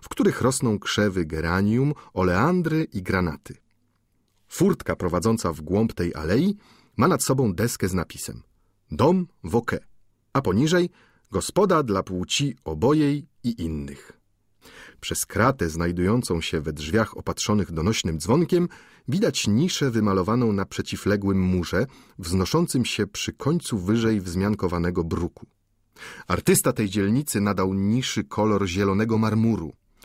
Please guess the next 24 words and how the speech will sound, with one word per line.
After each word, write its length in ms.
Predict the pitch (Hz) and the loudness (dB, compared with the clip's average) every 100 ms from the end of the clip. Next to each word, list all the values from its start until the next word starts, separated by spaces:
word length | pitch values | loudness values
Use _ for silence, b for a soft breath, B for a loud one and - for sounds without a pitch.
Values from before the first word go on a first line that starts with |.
| b | b
udając 360 | 110 113 110 92 | 2 4 2 2
zagłębienie, 720 | 104 92 98 92 127 165 160 B B | -2 0 0 2 2 2 0 B B
pod 160 | 110 - | -4 -2
którym 280 | - 123 113 | 0 2 2
umieszczono 520 | 117 104 - 147 127 | 0 0 0 0 0
statuę 580 | - - - 214 196 170 | -2 -8 -4 0 0 0
przedstawiającą 920 | - 208 202 - 98 95 107 110 101 | -2 -2 0 0 2 2 2 0 -2
Kupidyna. 640 | 98 - - 104 92 67 - _ _ _ _ _ B B B B B - | -4 -10 -14 -10 -10 -10 -16 _ _ _ _ _ B B B B B -10
Patrząc 460 | 95 - 107 95 | -8 -2 0 0
na 160 | 95 87 | -2 -2
obłupany 640 | 95 87 95 101 107 117 | -4 -2 -2 0 2 4
lakier, 500 | 90 107 - 95 80 | 4 2 0 -2 -2
co 160 | - 82 | -4 -4
go 100 | 82 | -2
pokrywa, 500 | 82 - 101 123 156 b b b b | -4 -2 2 4 2 b b b b
amatorowie 540 | 180 196 156 220 147 120 | 2 4 4 0 0 0
symbolów 640 | - 90 87 156 92 - _ | -2 -2 2 0 0 -8 _
ujrzeliby 640 | - 92 87 190 214 160 147 | -6 -4 0 0 0 0 -2
w 80 | 123 | 0
nim 180 | 127 113 | 2 2
może 260 | 113 92 | 2 0
mit 400 | 90 123 160 - | 0 0 -2 -4
miłości 520 | 85 90 110 - - | -2 2 2 0 -8
paryskiej, 560 | - 85 104 - 104 110 | -6 -2 -2 0 0 0